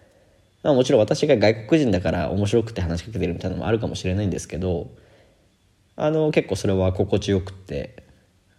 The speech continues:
「ああ、いいな、スリランカ」なんて思ったりするタイミングはやっぱそういうとこですね。人懐っこいっていうね。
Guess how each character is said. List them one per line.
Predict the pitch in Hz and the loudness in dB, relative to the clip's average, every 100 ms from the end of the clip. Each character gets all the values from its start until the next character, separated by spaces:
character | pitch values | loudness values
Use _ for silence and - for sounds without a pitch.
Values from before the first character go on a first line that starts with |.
| _ _ | _ _
「あ | 104 107 | -2 0
あ、 | |
い | 117 123 | 2 2
い | |
な、 | 98 92 | 2 0
ス | 104 | 0
リ | 95 | 0
ラ | 92 | 0
ン | |
カ」 | 92 - | -2 -4
な | 92 | -4
ん | 98 | -2
て | 92 | -2
思 | 78 104 | 0 0
っ | 104 | 0
た | 98 | -2
り | |
す | 95 | -2
る | 87 | -4
タ | 82 90 | 0 0
イ | |
ミ | 90 | 0
ン | 92 | 0
グ | 87 | 0
は | 90 | 0
や | |
っ | |
ぱ | 90 | -2
そ | - | -4
う | 82 | -6
い | |
う | |
と | 71 | -6
こ | - | -8
で | - | -8
す | 90 | -4
ね。 | 98 95 92 | -2 -2 -6
人 | - 90 | -6 -4
懐 | 92 - | -4 -6
っ | - | -6
こ | - | -4
い | 85 | -4
っ | |
て | - - | -6 -14
い | |
う | - | -10
ね。 | 90 | -10